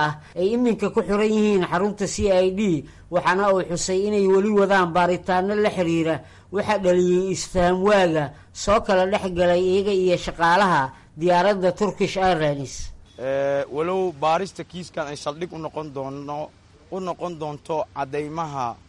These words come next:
Speaker 2: laga helo isbitaalka, muwaadiniinta Soomaaliyeed ee eedeysanayaasha ahaana waxay ku xiran yihiin hoggaanka baarista dembiyada. Cid allaala ciddii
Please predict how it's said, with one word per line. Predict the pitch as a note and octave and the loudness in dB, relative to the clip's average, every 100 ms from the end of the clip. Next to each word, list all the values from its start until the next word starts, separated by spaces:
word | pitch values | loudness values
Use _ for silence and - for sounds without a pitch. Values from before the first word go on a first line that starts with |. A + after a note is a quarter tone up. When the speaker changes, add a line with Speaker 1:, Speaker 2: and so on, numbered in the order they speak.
| - | -8
Speaker 2:
laga | C#3+ D#3 | -4 -4
helo | D3 C3+ C3+ - | -4 -2 -4 -6
isbitaalka, | B2+ B2+ C3+ D#3 D#3 - E3+ - _ _ - | -14 -16 -6 -4 -4 -4 -6 -6 _ _ -20
muwaadiniinta | B2+ C#3+ D3+ C#3+ F3+ G3 D3 | -12 -4 -4 -4 -12 -12 -12
Soomaaliyeed | D#3+ D#3 D3 D3+ D#3+ D#3+ - - | -10 -4 -2 -2 -4 -6 -8 -10
ee | C#3+ - C#3+ | -10 -6 -4
eedeysanayaasha | C#3+ C#3+ - C#3+ D#3 E3 - C#3+ | -4 -8 -8 -6 -2 -2 -2 -6
ahaana | C3+ C#3+ D3 | -4 -6 -8
waxay | C3 C3+ | -8 -10
ku | - C#3 | -10 -12
xiran | C#3+ C#3+ | -10 -10
yihiin | C3+ | -10
hoggaanka | B2+ B2+ C#3+ C3 | -12 -10 -10 -12
baarista | A#2+ B2+ C3 - | -8 -8 -8 -14
dembiyada. | A2+ A#2 A2+ A#2+ G2+ - - - - | -14 -12 -10 -12 -12 -20 -20 -20 -10
Cid | F3+ E3+ | -10 -4
allaala | E3 D#3+ D#3+ F3 | -2 0 0 0
ciddii | D#3+ F3+ D3+ D#3 A#2+ | -2 -8 -8 -8 -8